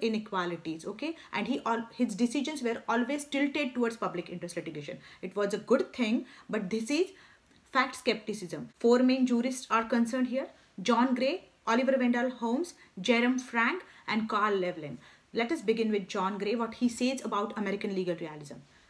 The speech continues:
According to him, every judge has certain certain inclination. Let it be ideologistic, let it be political, let it be emotional. So according to him, some factors affect their decision making. Okay,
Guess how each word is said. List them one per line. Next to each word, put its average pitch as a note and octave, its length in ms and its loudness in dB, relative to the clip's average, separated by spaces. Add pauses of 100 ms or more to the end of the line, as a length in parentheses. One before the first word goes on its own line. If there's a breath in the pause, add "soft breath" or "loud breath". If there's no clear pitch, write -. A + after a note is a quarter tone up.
(340 soft breath)
According C4 440 4
to B3 80 -2
him, F3 320 -8 (240 soft breath)
every C#4 320 2
judge E3+ 380 -4 (100)
has B3 260 -4
certain C#4 540 2 (380)
certain C4 540 0
inclination. G3 680 0 (200 loud breath)
Let A3 200 0
it A3 120 -2
be G#3 100 -2
ideologistic, B3+ 1000 0 (160 loud breath)
let G#3+ 180 -2
it F#3+ 80 -2
be G3+ 100 0
political, B3+ 640 2
let G#3+ 220 -2
it F#3+ 120 -4
be A3 140 -2
emotional. G#3+ 560 0 (260 loud breath)
So C4+ 160 0
according B3+ 460 0
to D#4+ 80 -4
him, A3+ 260 -2 (240 loud breath)
some C#4+ 280 -2
factors A3+ 680 -2 (720 soft breath)
affect - 500 0
their A3 180 2
decision G3+ 480 -2
making. E3 420 -8
Okay, E4 260 -4